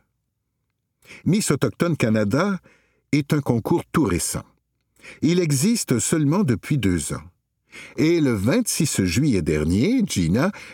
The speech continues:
est devenue la première personne bispirituelle à le remporter. «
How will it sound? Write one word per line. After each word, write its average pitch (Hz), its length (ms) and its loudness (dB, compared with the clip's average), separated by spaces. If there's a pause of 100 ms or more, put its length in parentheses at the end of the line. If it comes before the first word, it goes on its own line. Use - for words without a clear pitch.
est 95 120 0
devenue 92 460 0
la 87 120 0
première 151 380 0
personne 151 520 0
bispirituelle 120 960 0
à 95 100 0
le 82 180 0
remporter. « 82 720 -4